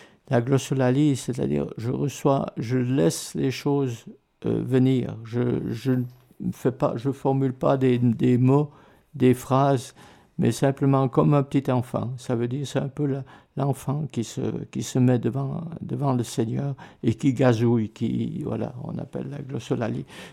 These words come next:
Mais ce qui est étonnant aussi là, c'est que, c'est que des fois des paroles comme ça nous viennent,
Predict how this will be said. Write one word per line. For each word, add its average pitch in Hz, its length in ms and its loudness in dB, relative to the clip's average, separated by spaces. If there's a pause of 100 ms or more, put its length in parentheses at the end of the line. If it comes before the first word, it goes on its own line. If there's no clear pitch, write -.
Mais 135 120 6
ce 131 100 2
qui - 80 6
est 156 120 6
étonnant 143 500 4
aussi 127 300 2
là, 131 240 0
c'est 123 200 -2
que, 120 280 0 (800)
c'est - 200 -4
que 143 120 -2
des 131 160 4
fois 151 180 0
des 127 160 0
paroles 135 440 -2
comme 131 200 -2
ça 175 260 -4
nous 143 160 0
viennent, 131 460 2